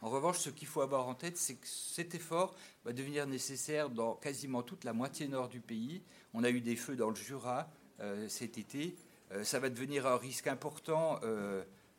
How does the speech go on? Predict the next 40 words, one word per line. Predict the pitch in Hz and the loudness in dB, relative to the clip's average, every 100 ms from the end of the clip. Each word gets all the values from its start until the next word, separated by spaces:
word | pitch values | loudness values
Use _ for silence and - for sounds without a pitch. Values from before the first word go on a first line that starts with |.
| - | -8
euh, | 101 | -2
en, | - 127 - | 2 2 2
en | 135 127 | 0 0
région | 147 156 175 | 0 0 2
parisienne, | 156 147 123 139 156 170 | 2 2 0 2 2 0
hein, | 110 120 131 | -2 0 0
et, | 117 110 104 104 95 - | 0 0 0 -2 -4 -8
et | 110 | -6
la, | 110 104 101 95 95 - - - - - | 0 0 0 -2 -8 -18 -20 -20 -20 -16
la | - 98 98 | -6 -2 0
limite, | 107 131 131 - | 2 0 -2 -4
la, | 104 110 104 90 | -4 -2 -2 -4
le, | 90 90 | -6 -4
le | 101 | 4
mélange | 110 135 135 127 - | 6 8 6 4 -2
intime | 127 123 - 127 | -4 -4 -4 -2
entre | 104 - 110 | -2 -4 -2
milieu | 110 117 113 | 0 2 0
urbain | 110 107 | -2 -4
et | 113 | -6
forêt, | 104 104 110 135 - - - - | -6 -6 -6 -6 -12 -20 -20 -16
euh, | - | -12
fait | - 143 | -6 -6
que | - | -2
ça | 113 110 | -4 -2
sera | - 110 | -2 -2
une | 101 101 | -2 -4
question | 107 - 127 | -8 -8 -6
difficile. | 113 117 143 123 101 | -6 -8 -6 -2 0
Donc | 104 110 | 0 0
il | 120 | 2
y | |
a | 110 - - - | 2 2 -6 -12
effectivement | - 147 - 107 107 | -8 -8 -8 -8 -6
une | 113 | -6
par-, | - - - - | -6 -8 -10 -12
préparation | - 110 104 107 120 | -10 -6 -6 -6 -6
importante | 107 110 - 113 | -6 -8 -8 -8
à | 95 | -8
faire | - 113 | -12 -14